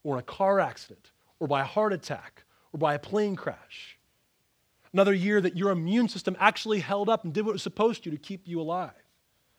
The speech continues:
Another year where we realize that we are just one step away from death. Since we recognize our mortality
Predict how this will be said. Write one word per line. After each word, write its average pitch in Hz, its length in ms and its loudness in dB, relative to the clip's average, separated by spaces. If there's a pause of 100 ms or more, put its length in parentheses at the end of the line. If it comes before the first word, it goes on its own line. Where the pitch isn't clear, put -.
(540)
Another 190 260 -2
year 156 480 -2 (200)
where 151 140 -6
we 165 300 -6
realize 156 760 -6 (480)
that 143 100 -16
we 165 240 -10
are 170 100 -6
just 139 280 -12
one 170 460 -8
step - 460 -12 (100)
away 120 500 -10 (260)
from 95 280 -16
death. - 220 -20 (2000)
Since - 440 -6
we 196 120 -8
recognize 143 680 -6
our 131 180 -8
mortality 117 680 -12